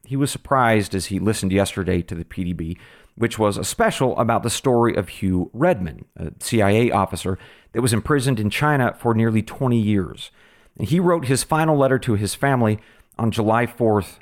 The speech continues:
of nineteen sixty-seven. Hugh was born and raised in Yonkers, and the listener, Dan, who's actually the police chief in Yonkers, said that he grew up playing in Redmond Park,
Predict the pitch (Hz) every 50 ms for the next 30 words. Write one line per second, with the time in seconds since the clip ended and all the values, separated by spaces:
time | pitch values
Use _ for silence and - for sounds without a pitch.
0 | _ _ - 101 90 104 101 98 92 - - 95 90 - - 87 - - 90 85
1 | - - - - - - _ _ _ _ _ _ _ _ - - - - - _
2 | _ _ _ - - 214 247 254 247 - - 165 160 123 110 101 147 165 175 170
3 | 165 170 135 135 127 127 131 127 123 123 127 120 107 - - - 113 107 113 110
4 | 110 107 - - - - - - - _ _ - _ - 92 98 95 95 110 127
5 | 202 233 - - 135 98 98 110 101 90 123 117 104 101 107 127 127 104 107 110
6 | 101 92 80 104 104 - - 101 98 82 - - - - 190 247 247 - - -
7 | - 87 80 - - - - 185 180 175 - 185 - 98 113 - - - - -
8 | - - - - _ _ _ _ - - - 175 147 147 - 143 - 226 269 233
9 | 180 175 190 190 180 175 165 165 - - 151 147 147 147 147 147 - - 135 135
10 | 127 113 110 110 - 120 120 117 - - 214 160 - - - - _